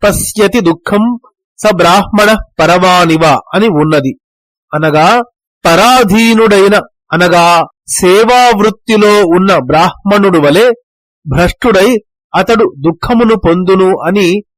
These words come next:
దాని భావము. ఈ పాఠము బాగున్నది. పై పాఠములో తస్య అనే పదానికి పాపశబ్దముతో అనగా పాపానాం దీనికి సంబంధము కుదరదు.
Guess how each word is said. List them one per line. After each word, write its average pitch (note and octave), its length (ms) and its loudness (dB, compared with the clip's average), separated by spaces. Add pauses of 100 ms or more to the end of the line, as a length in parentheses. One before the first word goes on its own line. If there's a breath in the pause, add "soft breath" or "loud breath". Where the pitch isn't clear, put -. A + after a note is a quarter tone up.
(160)
దాని E3+ 360 2
భావము. D3 580 -2 (520)
ఈ A3+ 300 0
పాఠము G#3 460 2
బాగున్నది. D3+ 640 0 (760)
పై G3+ 280 2
పాఠములో G3+ 760 2 (540)
తస్య A#3 580 0 (100)
అనే G3 320 0
పదానికి G3+ 760 -2 (360)
పాపశబ్దముతో F3+ 1120 0
అనగా E3 460 0 (320)
పాపానాం G3+ 920 0 (520)
దీనికి A3 460 -4
సంబంధము G3+ 760 -2
కుదరదు. D#3 500 0